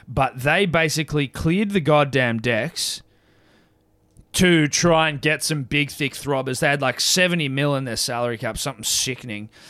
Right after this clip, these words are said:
They cleared the decks, got rid of Porzingis as well, who's a gun, to try and lure some hot throbbers to their team. They missed out on the, on the first round draft pick in Zion Williamson, and then have failed to secure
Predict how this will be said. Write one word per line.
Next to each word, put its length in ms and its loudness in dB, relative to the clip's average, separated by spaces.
They 100 -2
cleared 320 2
the 60 -4
decks, 340 0
got 180 2
rid 80 2
of 100 0
Porzingis 720 -2
as 120 -4
well, 280 4
who's 180 2
a 80 -2
gun, 440 0
to 140 2
try 420 4
and 320 0
lure 280 4
some 200 -4
hot 360 -2
throbbers 540 -4
to 80 -8
their 180 -6
team. 460 -10
They 100 0
missed 300 0
out 160 2
on 120 -2
the, 140 -2
on 160 2
the 100 -4
first 320 -2
round 200 2
draft 280 4
pick 220 2
in 180 -6
Zion 540 0
Williamson, 580 -6
and 220 2
then 460 2
have 260 0
failed 440 0
to 160 0
secure 560 -2